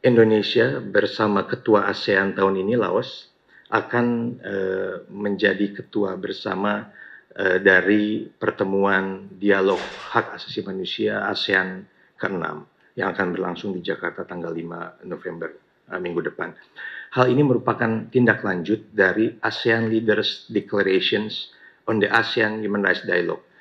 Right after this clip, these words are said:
yang, eh, teman-teman mungkin ingat disahkan pada saat keketuaan Indonesia di asean tahun dua ribu dua tiga lalu. Dan sebagaimana yang pernah disampaikan, eh, bahwa Indonesia akan terus menjaga apa hal-hal yang sudah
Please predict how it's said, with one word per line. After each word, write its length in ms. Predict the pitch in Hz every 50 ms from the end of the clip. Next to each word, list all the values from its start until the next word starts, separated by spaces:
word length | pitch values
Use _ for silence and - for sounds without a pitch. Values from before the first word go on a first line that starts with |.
| - _
yang, 480 | - 101 90 95 92 87 90 90 - - _
eh, 320 | _ - 85 90 92 90 90
teman-teman 400 | - 95 95 92 98 95 98 95
mungkin 240 | 92 87 - 92
ingat 320 | 87 90 92 95 101 - 104
disahkan 480 | 90 - - 95 87 - - 98 95
pada 240 | 90 95 98 - 90
saat 240 | 85 - 90 95 -
keketuaan 400 | - - - - - 90 85 87
Indonesia 720 | 90 90 90 87 87 87 85 - - 107 98 92 90 - - _ _ - - - _
di 160 | - 101 101
asean 480 | - 92 92 - - 92 87 85 85 87
tahun 160 | 87 87 85
dua 160 | 87 87 85
ribu 240 | 85 82 85 87 85 -
dua 160 | 92 90 82 -
tiga 240 | - 85 - 85
lalu. 320 | 80 82 82 80 80 80 - - _ _ _ _ - - - _ _ _
Dan 160 | - 90 87
sebagaimana 480 | - 98 90 90 92 92 90 90 90 90
yang 40 | 78
pernah 160 | - 98 92 92
disampaikan, 720 | 87 - 107 92 85 90 87 - 104 101 101 101 104 -
eh, 280 | - - 92 90 85 85
bahwa 240 | 87 87 82 87 90
Indonesia 400 | 90 92 90 90 87 - - 95
akan 240 | - 92 92 90 90
terus 400 | - - 101 98 90 - - - - _ _ _ _ _
menjaga 640 | _ - 101 101 - 101 95 87 87 98 90 - -
apa 160 | - - 107
hal-hal 400 | 98 87 95 95 90 90 95 101 98 92
yang 80 | 90 -
sudah 240 | - - 95 90